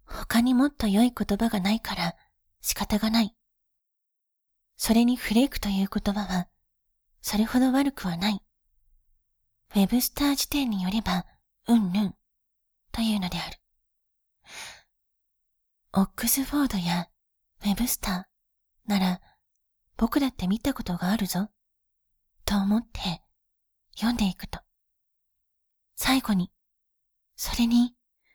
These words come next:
中谷も私の命名法に最近は賛成をしている」という一節があったので、思わず苦笑してしまった。有力な延命が来たら、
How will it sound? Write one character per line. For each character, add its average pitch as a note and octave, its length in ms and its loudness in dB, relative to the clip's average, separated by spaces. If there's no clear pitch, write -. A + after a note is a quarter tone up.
中 C#4+ 240 2
谷 B3 120 2
も F3+ 160 -2
私 A#3+ 340 2
の B3+ 100 2
命 B3+ 220 4
名 B3+ 200 4
法 A#3 200 -4
に A#3+ 220 -4
最 B3+ 260 0
近 B3+ 280 -2
は B3+ 120 4
賛 A#3 280 0
成 A#3+ 200 0
を A#3+ 80 0
し - 100 -4
て A3+ 200 -4
い A#3 40 -4
る」 A#3+ 140 -2
と - 120 -4
い A#3 160 4
う - 40 4
一 G#3+ 160 2
節 A3 300 -4
が G#3 100 0
あ G#3 40 2
っ G#3 100 -6
た G3+ 100 -6
の F3+ 100 -6
で、 E3+ 280 -8
思 G3 220 2
わ C#4 100 2
ず - 160 -6
苦 - 100 -8
笑 - 200 0
し - 40 -4
て G3+ 120 -2
し - 140 0
ま F3+ 100 -2
っ - 140 -10
た。 - 200 -10
有 A3+ 160 4
力 A#3+ 280 2
な A#3 120 4
延 A3 200 2
命 A#3 200 0
が A#3 120 0
来 - 120 -10
た A3+ 120 -2
ら、 F#3+ 120 -6